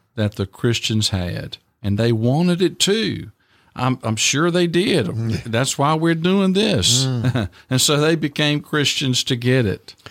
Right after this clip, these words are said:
Speaker 2: Yeah, John, and let's read that backwards. Think about this. If Christians had not had supernatural behavior in the first century,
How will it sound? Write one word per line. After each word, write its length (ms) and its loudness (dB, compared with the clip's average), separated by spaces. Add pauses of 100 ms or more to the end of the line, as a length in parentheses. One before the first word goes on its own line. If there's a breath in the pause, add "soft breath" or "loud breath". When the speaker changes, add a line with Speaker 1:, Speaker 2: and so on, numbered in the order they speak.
(300 loud breath)
Speaker 2:
Yeah, 260 0
John, 380 0
and 80 0
let's 320 -2
read 280 0
that 260 -2
backwards. 580 -2
Think 240 0
about 380 -2
this. 540 -2 (1000 loud breath)
If 240 2
Christians 540 0
had 340 0
not 400 0
had 340 -2
supernatural 920 0
behavior 720 0
in 100 -2
the 80 -6
first 420 -2
century, 640 -6